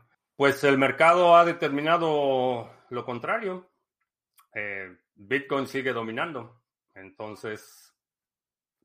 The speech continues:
tiene cualidades que superan, eh, la mera promesa de velocidad o transacciones baratas. Y bueno, la, la, la muestra está en los resultados.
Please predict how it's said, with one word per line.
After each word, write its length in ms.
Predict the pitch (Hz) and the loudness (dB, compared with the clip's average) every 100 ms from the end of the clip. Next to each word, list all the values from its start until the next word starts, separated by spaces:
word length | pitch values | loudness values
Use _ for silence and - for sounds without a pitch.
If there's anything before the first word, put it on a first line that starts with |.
| _ | _
tiene 360 | 135 135 131 - | -6 -4 -4 -6
cualidades 760 | 123 113 113 127 123 135 - _ | -6 -4 -2 -2 -2 -6 -10 _
que 260 | 110 101 95 | -14 -12 -14
superan, 640 | - 98 131 127 113 104 _ _ _ _ _ _ _ _ _ _ - | -16 -10 -4 -2 -2 -8 _ _ _ _ _ _ _ _ _ _ -14
eh, 280 | 117 110 | -8 -6
la 120 | 110 110 | -4 -2
mera 280 | 123 123 | -2 -2
promesa 440 | 123 117 127 123 120 | -4 -6 -6 -6 -8
de 100 | 107 | -6
velocidad 600 | 101 101 113 113 113 110 | -8 -10 -10 -4 -4 -4
o 160 | 101 | -12
transacciones 520 | - 101 101 - 110 101 | -12 -16 -16 -14 -14 -8
baratas. 560 | 110 147 110 - _ _ _ _ _ _ _ _ _ _ _ _ _ _ _ _ _ _ _ _ _ _ _ | -8 -8 -10 -20 _ _ _ _ _ _ _ _ _ _ _ _ _ _ _ _ _ _ _ _ _ _ _
Y 140 | 117 101 | -14 -4
bueno, 260 | 127 117 | -2 -2
la, 200 | 95 - _ | -8 -12 _
la, 260 | 117 104 101 | -6 -6 -4
la 120 | 104 | -6
muestra 300 | 110 147 135 | -2 -2 -4
está 160 | 117 131 | -6 -4
en 60 | |
los 100 | 117 | -4
resultados. 720 | 104 104 104 185 131 - _ | -8 -12 -4 -4 -4 -12 _